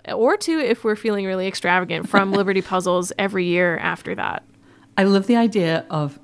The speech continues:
Speaker 2: Googling next level jigsaw puzzles, you know,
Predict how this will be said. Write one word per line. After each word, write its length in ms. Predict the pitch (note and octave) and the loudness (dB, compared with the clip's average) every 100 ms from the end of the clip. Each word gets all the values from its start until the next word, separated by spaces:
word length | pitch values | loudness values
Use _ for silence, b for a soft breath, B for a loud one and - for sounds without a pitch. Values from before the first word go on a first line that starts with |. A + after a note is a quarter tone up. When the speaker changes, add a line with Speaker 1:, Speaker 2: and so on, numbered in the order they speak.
| - | -8
Speaker 2:
Googling 580 | C#3 D#3+ D#3+ D3+ C#3+ C#3+ - - | 0 0 2 4 4 0 -6 2
next 340 | D3+ - - | 2 2 -2
level 380 | E3 D3+ D3 C#3+ | 2 2 4 0
jigsaw 500 | C#3+ - C#3+ - D3+ | 0 -2 0 0 0
puzzles, 500 | - C3+ - B2+ - | 0 -6 -6 -10 0
you 60 | D#4 G4 F#4 G#4 | 4 4 4 4
know, 180 | D4+ | 4